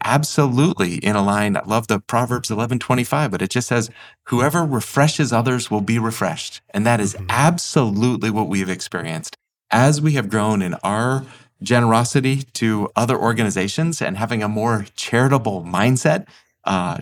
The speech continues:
Speaker 1: to our peers, I would say there is more energy, there was more vision, there are deeper relationships with others. And again, the ultimate, uh, outcome is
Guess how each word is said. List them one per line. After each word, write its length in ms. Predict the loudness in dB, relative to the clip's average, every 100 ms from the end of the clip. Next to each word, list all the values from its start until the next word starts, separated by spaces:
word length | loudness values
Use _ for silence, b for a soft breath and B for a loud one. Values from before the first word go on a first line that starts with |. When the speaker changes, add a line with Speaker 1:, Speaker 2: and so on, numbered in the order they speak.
| -2
Speaker 1:
to 260 | 0 2
our 260 | 4 4 4
peers, 500 | 2 2 2 0 -6 b b b _ -6
I 80 | 0
would 140 | 0 2
say 160 | 0
there 160 | 0 -2
is 240 | -6 -6
more 300 | -6 -4 -4 0
energy, 400 | 2 2 2 0
there 160 | 0
was 280 | 0 -4 -4
more 240 | -4 -4
vision, 340 | 0 2 2 2
there 220 | 0 0
are 260 | -2 -2 -4
deeper 320 | 0 0 2
relationships 840 | 0 0 2 2 0 0 0 0 0
with 140 | 2
others. 400 | 2 2 -2 -4 B B B
And 340 | -2 0 0 -2 -8
again, 300 | -2 0 0
the 120 | 0
ultimate, 720 | 0 0 0 0 0 -2 -10 -12
uh, 200 | -8 -8 -2
outcome 480 | 2 0 0 -2 -2
is 360 | -2 -4 -4